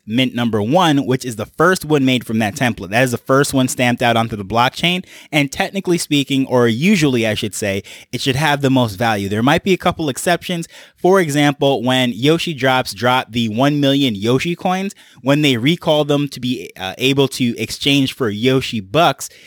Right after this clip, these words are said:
they actually did a reversed valuation as far as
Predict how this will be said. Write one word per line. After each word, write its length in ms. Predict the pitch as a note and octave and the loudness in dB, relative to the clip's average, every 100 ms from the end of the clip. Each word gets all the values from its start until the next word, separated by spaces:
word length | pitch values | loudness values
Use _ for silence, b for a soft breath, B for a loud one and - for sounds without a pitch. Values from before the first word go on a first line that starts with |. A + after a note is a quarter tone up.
| B B | B B
they 200 | D3+ F#3 | 0 0
actually 440 | F3 F3 - D3+ C3+ | 2 -2 0 0 0
did 320 | C3 B2 A#2 | 2 0 0
a 280 | A#2 A#2 A#2 | 0 0 0
reversed 920 | A2 A#2 G#2+ F#2 A#2 F#3 A#2 - - - | 0 0 0 0 2 2 2 -2 -8 -12
valuation 880 | G2+ B2 B2 A#2 A#2+ B2+ - F#2+ | -2 0 2 2 2 0 -2 -8
as 160 | E2+ G2+ | -8 -6
far 220 | B2+ B2+ | 0 0
as 340 | B2 A#2+ A2+ | 0 0 -2